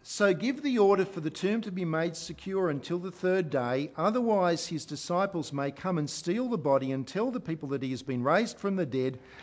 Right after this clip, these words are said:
This last deception will be worse than the first." Now, what does that mean?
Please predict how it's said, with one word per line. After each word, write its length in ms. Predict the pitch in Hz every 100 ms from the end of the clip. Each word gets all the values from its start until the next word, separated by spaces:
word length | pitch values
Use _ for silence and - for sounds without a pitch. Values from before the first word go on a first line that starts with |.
| - - -
This 380 | 233 - - - -
last 640 | 143 190 294 311 - -
deception 880 | 247 - 170 131 - 135 107 107 127 _ _ _ _ _ _ -
will 120 | 165
be 180 | 151 151
worse 520 | 127 156 160 160 -
than 240 | - 147
the 100 | 147
first." 720 | 151 - 202 202 151 - - 156
Now, 200 | 170 170
what 220 | 175 254
does 140 | 311
that 220 | 220 185
mean? 500 | 151 185 220 185 113